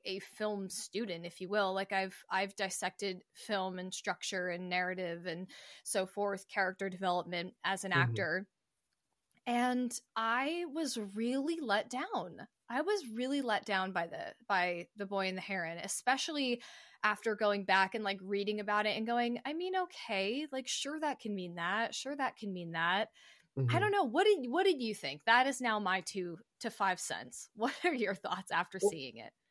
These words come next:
Speaker 2: before I, I answer that, I, one of the things that I didn't get a chance to ask you before we recorded today's episode was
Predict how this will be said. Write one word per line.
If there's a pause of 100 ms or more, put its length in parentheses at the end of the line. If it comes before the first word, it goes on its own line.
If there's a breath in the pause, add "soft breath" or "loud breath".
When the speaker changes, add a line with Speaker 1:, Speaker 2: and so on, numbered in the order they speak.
(180)
Speaker 2:
before
I, (100)
I
answer
that, (120)
I, (160)
one
of
the
things
that
I
didn't
get
a (100)
chance
to
ask
you (200)
before
we
recorded
today's
episode
was